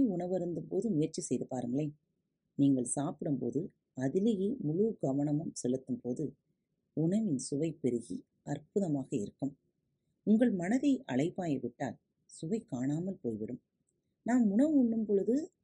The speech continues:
அந்த இடத்தில் இருந்தால், இன்பமான அந்த அனுபவத்தில் மொத்த கவனத்தையும் செலுத்தினால், அந்த உணவு நம் உடலில்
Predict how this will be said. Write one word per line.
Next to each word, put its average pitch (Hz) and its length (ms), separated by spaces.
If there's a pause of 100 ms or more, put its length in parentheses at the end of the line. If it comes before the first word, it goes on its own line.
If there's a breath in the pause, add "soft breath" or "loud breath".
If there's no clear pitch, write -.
(160)
அந்த 196 440 (120)
இடத்தில் 247 500
இருந்தால், 135 460 (640)
இன்பமான 175 760
அந்த 127 220
அனுபவத்தில் 131 600 (540)
மொத்த 170 540
கவனத்தையும் 143 600
செலுத்தினால், 123 540 (480)
அந்த 143 320
உணவு 190 360 (220)
நம் 120 280
உடலில் 147 420